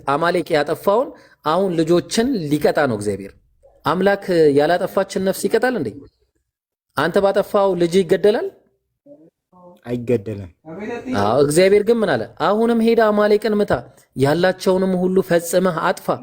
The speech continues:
Speaker 1: አትማራቸው። ወንዱን፣ ሴቱን፣ ብላቴናውን፣ ሕፃኑን፣ በሬውን፣ በጉን፣ ግመሉን፣ አህያውን ምን አድርጋቸው?» አለ? «ግደል፣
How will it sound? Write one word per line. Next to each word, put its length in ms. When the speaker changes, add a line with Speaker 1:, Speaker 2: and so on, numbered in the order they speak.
Speaker 1:
አትማራቸው። 800
ወንዱን፣ 500
ሴቱን፣ 460
ብላቴናውን፣ 880
ሕፃኑን፣ 500
በሬውን፣ 460
በጉን፣ 420
ግመሉን፣ 480
አህያውን 540
ምን 120
አድርጋቸው?» 440
አለ? 120
«ግደል፣ 540